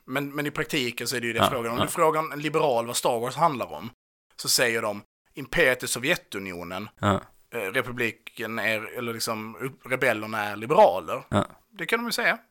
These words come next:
Speaker 1: Så, ja, okej. Det skulle kunna vara en tolkning. En mer, liksom, edgy grej skulle ju säga vara, till skillnad då från George Lucas, när han säger att det är Viet Cong, vilket för övrigt motståndsrörelsen i Vietnam inte då hette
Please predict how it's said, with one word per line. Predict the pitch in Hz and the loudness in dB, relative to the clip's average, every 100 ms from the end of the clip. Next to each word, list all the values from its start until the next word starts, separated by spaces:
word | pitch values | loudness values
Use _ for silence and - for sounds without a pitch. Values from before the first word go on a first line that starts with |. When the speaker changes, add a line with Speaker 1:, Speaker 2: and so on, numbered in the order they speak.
| _ | _
Speaker 1:
Så, | - 196 - | -8 -8 0
ja, | 214 180 - | 4 4 4
okej. | 165 196 - | -2 -4 -8
Det | 170 156 - | -14 -8 -4
skulle | - 156 | -2 -2
kunna | 170 | -2
vara | 156 | 0
en | 147 | 0
tolkning. | 151 151 127 135 _ _ _ - | -2 -4 -4 -6 _ _ _ -6
En | 151 | 0
mer, | 156 139 | 4 2
liksom, | 135 143 - | 0 -6 -4
edgy | 156 135 - 135 | -4 0 0 0
grej | 156 156 | 2 2
skulle | 131 139 | 0 -4
ju | 127 | -4
säga | - 123 120 | 0 2 2
vara, | 123 117 117 - | 2 0 0 -4
till | - | -6
skillnad | 139 135 131 | -4 -2 2
då | 160 | 2
från | - 117 | 2 -4
George | 117 127 | -4 -4
Lucas, | 110 - 104 - - | -6 -6 -6 -8 -8
när | 117 | -8
han | 117 | -6
säger | - 113 107 | -2 -2 -2
att | 104 | -4
det | 107 | -6
är | |
Viet | 92 104 | -6 -8
Cong, | - 175 214 233 | 0 2 2 -4
vilket | - 104 - | -14 -16 -16
för | - - | -16 -16
övrigt | 101 95 - | -14 -16 -18
motståndsrörelsen | 98 - 95 98 98 101 | -14 -12 -12 -10 -10 -10
i | 98 | -12
Vietnam | 101 107 104 | -12 -12 -12
inte | 101 104 - | -12 -14 -16
då | 95 | -10
hette | 113 - - 156 | -10 -10 -2 0